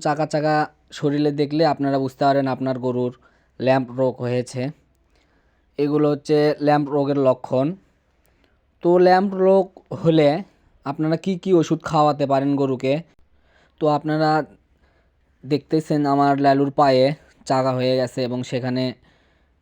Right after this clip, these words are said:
কানার মতো হয়ে গেছিল। তো আলহামদুলিল্লাহ আমি কিছু ওষুধ খাওয়ানোর পরে আলহামদুলিল্লাহ একটু গরুটা সুস্থ আছে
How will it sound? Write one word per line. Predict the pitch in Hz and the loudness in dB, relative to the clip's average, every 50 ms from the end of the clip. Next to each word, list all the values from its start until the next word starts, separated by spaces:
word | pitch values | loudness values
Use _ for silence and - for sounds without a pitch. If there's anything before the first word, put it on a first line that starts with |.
| _ _ _ _ _ - | _ _ _ _ _ -4
কানার | 143 143 139 135 131 127 127 - - _ _ - 123 | -2 0 0 0 0 0 -2 -4 -6 _ _ -10 -8
মতো | 123 127 127 139 127 | -6 -6 -4 -4 -4
হয়ে | 131 127 127 123 | -2 -2 -2 -2
গেছিল। | 120 117 - - 123 120 123 139 170 - _ _ _ _ _ _ _ _ _ _ _ _ _ _ - | -4 -6 -6 -6 -2 0 0 0 -2 -4 _ _ _ _ _ _ _ _ _ _ _ _ _ _ -2
তো | - 143 147 | 0 2 2
আলহামদুলিল্লাহ | 143 127 - 160 156 165 165 165 165 160 156 151 | 2 0 -2 -4 -2 0 0 2 2 2 2 0
আমি | 156 151 160 | 0 -2 -4
কিছু | 147 - 170 156 151 | -4 -2 0 0 0
ওষুধ | 139 - 156 151 - - | 0 -2 -6 -8 -6 -2
খাওয়ানোর | 156 147 147 147 147 147 143 147 | 0 0 2 2 0 -2 -2 0
পরে | 147 139 135 139 139 143 139 - _ _ _ _ _ _ _ _ _ _ - 131 131 | 0 0 2 2 0 0 -2 -4 _ _ _ _ _ _ _ _ _ _ -10 -8 -6
আলহামদুলিল্লাহ | 131 127 - 147 139 139 143 139 135 139 135 131 | -6 -6 -4 -4 -2 -2 0 0 0 0 0 -2
একটু | 123 _ - 135 135 131 127 | -4 _ -6 -6 -4 -4 -2
গরুটা | 135 131 127 117 127 127 - - | -2 -2 -2 -2 -4 -6 -6 -8
সুস্থ | 131 - - - 139 131 123 | -14 -12 -6 -2 -2 -2 -2
আছে | 117 - 123 | -2 -4 -6